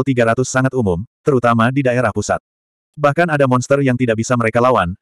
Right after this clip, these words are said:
seperti monster Demon Swamp. "Kita dapat berasumsi bahwa serangga es ekstrim telah menguasai iblis ini. Serangga es ekstrim menyukai suhu rendah. Jika saya ingat dengan benar, ada danau es di rawa ajaib.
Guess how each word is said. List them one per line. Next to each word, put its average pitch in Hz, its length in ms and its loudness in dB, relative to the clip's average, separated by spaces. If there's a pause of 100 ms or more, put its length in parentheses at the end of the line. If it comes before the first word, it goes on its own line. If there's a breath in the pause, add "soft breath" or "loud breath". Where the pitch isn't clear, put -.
seperti 147 320 -2
monster 135 380 0
Demon 95 240 0
Swamp. 85 320 -4 (800)
"Kita 160 320 2
dapat 147 160 2
berasumsi 131 480 -2
bahwa 113 160 0
serangga 117 400 0
es 131 140 -4
ekstrim 131 340 -2
telah 139 160 2
menguasai 123 480 -2
iblis 110 240 -4
ini. 90 240 -4 (240)
Serangga 151 480 0
es 147 140 -4
ekstrim 143 340 -2
menyukai 117 320 0
suhu 135 320 0
rendah. 92 240 -2 (320)
Jika 147 240 0
saya 143 240 0
ingat 127 160 0
dengan 123 240 2
benar, 120 320 0 (160)
ada 127 160 0
danau 135 240 2
es 131 160 -4
di 127 80 -2
rawa 123 320 2
ajaib. 92 300 -2